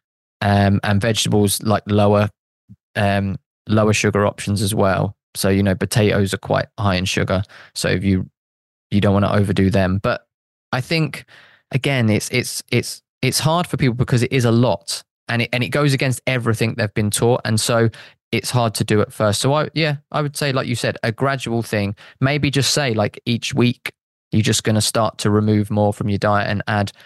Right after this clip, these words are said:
more of these whole foods in. And I think the more whole foods you can have, no matter what they are,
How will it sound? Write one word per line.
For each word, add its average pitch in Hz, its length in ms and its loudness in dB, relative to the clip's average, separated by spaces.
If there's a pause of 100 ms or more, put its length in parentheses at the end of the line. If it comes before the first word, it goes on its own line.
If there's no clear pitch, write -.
(140)
more 107 240 4
of 101 100 0
these 98 200 2
whole 107 260 2
foods 95 360 0
in. 101 260 0 (360)
And 107 140 0
I 107 60 2
think 110 340 -2
the - 80 -2
more 120 300 4
whole 113 220 2
foods 107 380 0
you 101 80 0
can 101 160 -2
have, 104 360 2 (300)
no 127 100 2
matter 139 220 0
what 139 220 0
they 110 160 0
are, 107 300 2